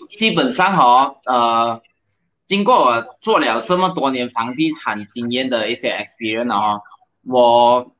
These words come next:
at the end 我发现到各种各样不同类型的，呃，township development 啊，他们都会有一个共同点。And then，呃，我们就 form it as，呃，一个 formula 来，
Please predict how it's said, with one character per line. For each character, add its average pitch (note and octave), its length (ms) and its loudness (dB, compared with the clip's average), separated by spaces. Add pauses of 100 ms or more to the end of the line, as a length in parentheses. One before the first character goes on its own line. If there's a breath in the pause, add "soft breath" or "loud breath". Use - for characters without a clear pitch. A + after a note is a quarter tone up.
(180)
at E3+ 140 -2
the D#3 180 2
end A#3+ 80 0
我 A#2+ 160 2
发 C#3+ 240 2
现 F3 260 -2
到 E3 400 0 (460)
各 A3+ 160 -2
种 A#2 300 -8
各 D#3 160 -4
样 D#3+ 220 -2
不 E3+ 120 -6
同 A#2 300 -14
类 C3+ 240 0
型 G#2+ 320 -12
的， G#2 600 -6 (260)
呃， F#2+ 340 -6 (320 loud breath)
township D3+ 640 0
development A#2 520 -2
啊， G#2+ 140 -2 (480)
他 G3+ 100 0
们 G3 160 0
都 F3+ 160 0
会 G3 160 0
有 A#2+ 140 -2
一 C3+ 100 -4
个 C#3 160 -4
共 C#3+ 240 -6
同 A2 220 -14
点。 G2 240 -8 (440 soft breath)
And B2 200 -2
then， F3+ 400 0
呃， G#2+ 360 0
我 G2+ 60 -8
们 B2 160 -4
就 D#3+ 160 -2
form D3+ 300 -2
it D3+ 160 -4
as， G#2+ 320 -6
呃， F#2 260 -4
一 C3+ 80 -8
个 B2+ 540 4 (160)
formula A#2+ 460 -2
来， A#2+ 240 -2